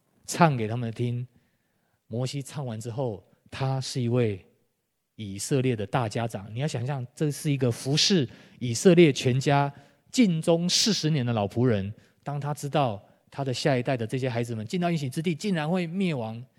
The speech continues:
他心里面一定忧伤的。如果你当过爸爸妈妈，会知道的。啊，我告诉他不可以碰热水，不可以碰什么。啊，如果我知道，哎呀，他还是会去碰，你会怎么样？很忧伤嘛。那碰到之后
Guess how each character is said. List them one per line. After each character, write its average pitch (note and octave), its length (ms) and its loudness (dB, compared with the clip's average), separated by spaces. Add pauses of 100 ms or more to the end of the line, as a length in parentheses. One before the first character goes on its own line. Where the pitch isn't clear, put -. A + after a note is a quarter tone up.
(400)
他 D3+ 120 -14
心 D#3+ 140 -10
里 C#3 100 -6
面 C#3+ 100 -4
一 C3+ 60 -6
定 C#3+ 140 0
忧 B2+ 180 2
伤 A#2+ 280 0
的。 G2 160 -4 (380)
如 C#3 140 4
果 A2+ 300 2 (280)
你 A#2 100 -4
当 C3+ 160 0
过 C#3+ 120 -2
爸 C#3+ 120 2
爸 A#2+ 120 -2
妈 A#2 120 -4
妈， A#2+ 120 -4
会 C3 100 0
知 A#2+ 140 -8
道 A2 240 -4
的。 F2 180 -18 (680)
啊， G#2 120 -14
我 G2 120 -8
告 C#3 160 -2
诉 C3+ 120 -6
他 B2+ 180 -4
不 B2 100 -10
可 C3+ 120 -4
以 A#2 40 -2
碰 C3 220 -4
热 C3+ 180 2
水， G#2 160 -6
不 A#2 100 -8
可 C#3 100 -2
以 A2+ 40 -2
碰 C#3 220 -2
什 G2+ 120 -6
么。 F2+ 140 -12 (540)
啊， F#2+ 240 -18 (320)
如 C#3 160 0
果 D#3+ 100 -2
我 A2 140 -2
知 C3 100 -12
道， C3+ 180 -4
哎 B2 180 -8
呀， G#2 160 -8
他 D3 120 -6
还 C3 80 -2
是 C3+ 120 -4
会 C3+ 100 -2
去 C3+ 100 -12
碰， A#2+ 300 -8 (180)
你 A#2 120 -8
会 C3 80 -2
怎 A#2+ 100 -6
么 A2+ 60 -6
样？ A#2 200 -6 (1080)
很 B2+ 100 -6
忧 D3 180 0
伤 C#3 240 -2
嘛。 A2 240 -6 (560)
那 C#3+ 60 -14
碰 D#3+ 220 -2
到 D3+ 100 2
之 C#3 100 0
后 D3 80 2